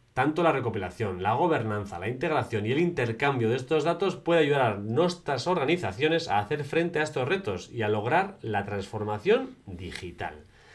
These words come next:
No se trata de una solución puntual a un problema específico de integración o gestión de datos, sino que es una solución global,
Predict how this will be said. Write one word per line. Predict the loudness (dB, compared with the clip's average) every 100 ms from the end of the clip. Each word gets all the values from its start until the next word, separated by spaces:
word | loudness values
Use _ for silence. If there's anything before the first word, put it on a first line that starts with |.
| -20 -20 -20 -20 -20 _
No | -4 0 6 8
se | 10 8 6
trata | 4 4 6 4 2
de | 0
una | 2
solución | 2 0 4 2 2
puntual | -2 -2 0 4 4 2
a | 2
un | 2 0 -6
problema | -2 2 4 4 2 4 2
específico | 2 -2 -2 0 -2 -4 2 4
de | 4
integración | 2 0 -2 0 0
o |
gestión | 0 -4 -2 0
de | 0
datos, | -2 -4
sino | -4
que | -4
es | -2
una | -2
solución | -2 -4 2 2 2 -4
global, | -4 0 2 4 6 6 4